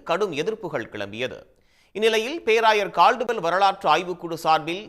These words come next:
தென்னிந்திய திருச்சபையின் நெல்லை மண்டல பேராயர் பர்னபாஸ் மற்றும் ஐயா வைகுண்டர் தலைமைப்பதி நிர்வாகி பாலபிரஜாபதி அடிகளார் ஆகியோர் கூட்டாக செய்தியாளர்களை சந்தித்தனர். அப்போது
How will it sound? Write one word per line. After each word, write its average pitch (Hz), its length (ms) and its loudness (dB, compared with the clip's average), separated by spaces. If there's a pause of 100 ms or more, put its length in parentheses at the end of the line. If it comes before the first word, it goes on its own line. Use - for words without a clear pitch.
தென்னிந்திய 196 540 -4
திருச்சபையின் 160 760 -6
நெல்லை 185 400 -2
மண்டல 165 380 -4
பேராயர் 151 560 0 (540)
பர்னபாஸ் 202 600 2
மற்றும் 170 380 -4 (140)
ஐயா 190 320 4
வைகுண்டர் 202 600 -2
தலைமைப்பதி 185 600 -4
நிர்வாகி 156 480 2 (240)
பாலபிரஜாபதி 170 800 2
அடிகளார் 147 460 2
ஆகியோர் 165 520 -2
கூட்டாக 196 560 0
செய்தியாளர்களை 143 640 -4
சந்தித்தனர். 98 580 -12 (420)
அப்போது 160 420 0